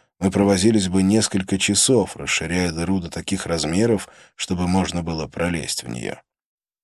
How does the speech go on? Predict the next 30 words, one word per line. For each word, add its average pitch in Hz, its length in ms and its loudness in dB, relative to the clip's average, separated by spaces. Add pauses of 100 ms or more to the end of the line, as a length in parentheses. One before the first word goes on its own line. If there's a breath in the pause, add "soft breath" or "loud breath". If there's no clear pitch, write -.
(120)
У 98 120 4
нас 180 200 4
же 156 140 4
в 131 60 4
запасе 139 500 2
не 151 200 0
было 147 220 2
нескольких 101 640 -2
часов. - 560 -6 (360)
Всего, 185 340 4
как 151 200 0
мы 143 120 2
прикинули, 135 540 2
минут 127 340 2 (120)
тридцать 135 600 0
или 117 160 2
чуть 113 280 0
больше 110 480 2
до 76 140 -8
того, 92 280 -2
как 82 180 -12
охранники 90 580 0
отправятся 85 600 -4
в - 60 -4
свой 82 300 -2
обычный 76 500 -4
обход. - 400 -10 (1120)
За - 120 4
это 104 220 4
время 87 540 0